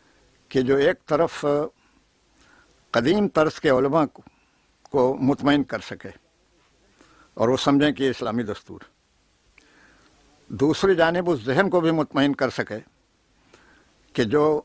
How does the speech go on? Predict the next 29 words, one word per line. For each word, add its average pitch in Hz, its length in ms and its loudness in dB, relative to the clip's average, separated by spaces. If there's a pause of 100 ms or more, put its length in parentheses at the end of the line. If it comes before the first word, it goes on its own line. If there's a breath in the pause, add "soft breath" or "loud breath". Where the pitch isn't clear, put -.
بہرحال 139 480 0
اسلام 127 400 -6
کے 131 100 -6
ساتھ 123 260 -4
جن، 117 160 -6 (300)
جو 117 100 -8
اپنی 117 240 -4
حمیت 117 380 -2
کا 120 80 -2
اظہار 107 240 -2
کرتے 113 340 -2
تھے 120 180 -6
اور 123 120 -4 (220)
وابستگی 120 580 -2
کا، 104 160 -6 (600 loud breath)
لیکن 151 320 -2
ذہن 180 360 0 (1160 soft breath)
مغربی 143 380 2
تعلیم 147 380 0
کی 139 100 -4
وجہ 139 240 2
سے 156 160 0
بہت 131 200 2
بدل 135 280 0
چکا 107 240 -6
تھا، - 180 -14 (1900 loud breath)
تو 120 340 0 (1040)
ان 160 200 0
کو 175 200 0